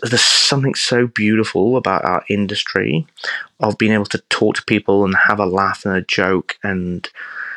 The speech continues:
celebrate life that isn't like any other industry, I don't think. Um, and I feel blessed and honoured, and that's the highlight of my career is, um,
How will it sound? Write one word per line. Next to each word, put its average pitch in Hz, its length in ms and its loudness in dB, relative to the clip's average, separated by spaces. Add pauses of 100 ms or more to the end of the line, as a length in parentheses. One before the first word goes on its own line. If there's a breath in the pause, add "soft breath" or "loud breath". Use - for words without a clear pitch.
celebrate 107 840 2
life 92 560 0
that 113 200 -2 (640)
isn't 131 240 2
like 107 240 0
any 101 160 0
other 95 160 0
industry, 87 340 -4
I 85 80 0
don't 69 260 -6
think. - 340 -10 (280)
Um, 92 680 0 (180)
and 95 500 0 (640 loud breath)
I - 120 4
feel 101 320 2 (100)
blessed 101 340 0
and 95 100 0
honoured, 92 260 -4
and 92 200 -4
that's - 180 -4
the - 140 -6 (200)
highlight 135 340 2
of 101 60 -6
my 98 60 -12
career 101 260 -6
is, 104 200 -10 (440)
um, 113 460 -10